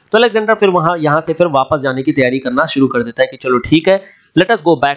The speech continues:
to our place, our hometown," और चलते हैं वापस से पर्शिया या फिर Macedonia। तो इस तरीके से लोग वापस जाने की तैयारी कर रहे होते हैं।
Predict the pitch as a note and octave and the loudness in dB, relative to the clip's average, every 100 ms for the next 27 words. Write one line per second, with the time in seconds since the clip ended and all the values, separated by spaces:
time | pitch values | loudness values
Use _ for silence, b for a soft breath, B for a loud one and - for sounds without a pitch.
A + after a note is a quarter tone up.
0 | - C#3 C3 C3 G3 F#3+ E3+ - - D3 | -2 0 0 0 2 2 0 -8 -4 -2
1 | C#3 C3 D#3+ F#3+ F3+ C#3+ D3 D3+ - D#3+ | 0 0 0 0 2 0 0 -4 -2 0
2 | G#3 F#3+ - C#3 C3 E3 C3 E3 B2+ A#2+ | 0 -4 -2 -2 0 -2 -2 -2 0 0
3 | - C#3 D#3 D#3 E3 E3 - G3+ D3 E3+ | 0 0 0 2 0 0 0 2 2 0
4 | G3+ G#3+ B B D3 C#3+ C#3 C3 A#2+ A2+ | -2 -2 B B 0 2 0 0 0 -6
5 | G2+ G2+ _ _ _ _ _ _ - - | -10 -14 _ _ _ _ _ _ -20 -2
6 | G3 G3+ G3 G3 F#3+ F3 D#3+ C#3+ D3+ C#3+ | 0 2 0 0 0 2 2 0 -2 -2
7 | D3 D3 C3+ C#3 C#3+ C#3+ C#3 - B2+ | -4 -2 0 0 -2 0 0 0 0